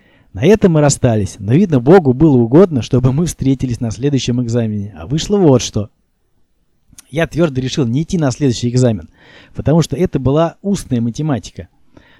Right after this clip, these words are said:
Тут уже не прокатит списывание, здесь с тобой будут устно общаться. Ровно за час до экзамена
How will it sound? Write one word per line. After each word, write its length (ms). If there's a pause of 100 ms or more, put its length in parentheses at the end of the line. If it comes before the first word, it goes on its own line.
Тут 220
уже 160
не 100
прокатит 500
списывание, 540
здесь 200
с 40
тобой 240
будут 320
устно 300
общаться. 500 (460)
Ровно 400
за 120
час 260
до 140
экзамена 540